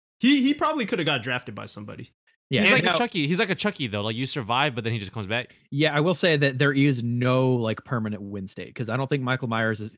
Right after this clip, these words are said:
Speaker 2: is even, it's even possible to kill him.
Speaker 3: Nah, you just gotta get to the, the credits roll. <laughs> The credits roll. You, hey, you good.
Speaker 2: Yeah,
Speaker 1: Y-,
Speaker 2: but, like,
Speaker 1: yeah.
Speaker 2: out of this whole list, like,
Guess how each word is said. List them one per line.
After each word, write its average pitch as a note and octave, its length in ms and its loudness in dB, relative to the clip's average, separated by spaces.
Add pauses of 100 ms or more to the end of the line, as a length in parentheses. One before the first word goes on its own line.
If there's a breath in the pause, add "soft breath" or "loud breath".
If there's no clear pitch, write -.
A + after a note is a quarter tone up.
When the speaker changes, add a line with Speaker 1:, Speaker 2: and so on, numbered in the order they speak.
Speaker 2:
is G#2+ 160 -8
even, G2+ 300 -8 (280)
it's - 140 -14
even G2+ 100 -8
possible F#2 360 -8
to - 60 -20
kill F#2 200 -14
him. C#3+ 60 -12
Speaker 3:
Nah, E3+ 80 -4
you D3 100 -2
just E3 140 -4
gotta F#3 140 0
get F3 160 -4
to F3 120 -6
the, C3+ 300 -6
the B2 100 -4
credits F#3 320 -4
roll. D#3+ 380 -2
<laughs> C#3+ 100 -16
The B2+ 80 -12
credits F#3+ 380 0
roll. F#3+ 180 -2
You, C3 220 -4
hey, B2+ 140 -4
you B2+ 180 -6
good. C3 320 -4 (140)
Speaker 2:
Yeah, C#3 180 4
Speaker 1:
Y-, F3 60 0
Speaker 2:
but, D3 120 2
like, D3 200 4 (100)
Speaker 1:
yeah. - 60 -12 (300 loud breath)
Speaker 2:
out F#3 120 2
of G3+ 100 2
this G#3+ 160 2
whole G3+ 200 4
list, F3 300 2
like, B2 300 0